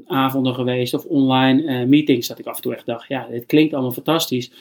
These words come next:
maar ik ben heel benieuwd of je dit morgen zou kunnen toepassen in de praktijk als je in de sportpraktijk zou werken met alle hectiek." Maar andersom, terwijl ik die cursus of, eh, die, zo, zo'n online conferentie volgde,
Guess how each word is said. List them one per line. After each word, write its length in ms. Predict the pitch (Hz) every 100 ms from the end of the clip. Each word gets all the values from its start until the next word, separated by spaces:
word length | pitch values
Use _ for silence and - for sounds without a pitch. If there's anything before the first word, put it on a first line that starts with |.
| _ -
maar 160 | 123
ik 100 | 135
ben 120 | 131 131
heel 160 | 147
benieuwd 300 | 147 131 127
of 120 | 135
je 100 | 135
dit 160 | 139 139
morgen 340 | 143 143 -
zou 160 | - 127
kunnen 320 | 139 131 123
toepassen 480 | - 190 151 139 160
in 60 | 135
de 60 |
praktijk 540 | 131 143 - 160 147 - - -
als 240 | - 151 -
je 120 | 147
in 120 | 143
de 140 | 151
sportpraktijk 680 | - - 202 - - 139 131
zou 140 | 147 131
werken 300 | 127 120 131
met 120 | 127
alle 200 | 135 120
hectiek." 440 | 120 - 147 - _ _ _ _ _
Maar 180 | 269 220
andersom, 480 | 196 175 175 214 170
terwijl 220 | 170 156
ik 100 | 139
die 160 | 143 139
cursus 480 | 143 131 135 127 185
of, 160 | 131
eh, 160 | 151 135
die, 280 | 135 147 143
zo, 240 | - 131
zo'n 240 | 127 139
online 420 | 147 139 127 131 123
conferentie 520 | 147 135 139 127 123
volgde, 460 | 139 139 - 156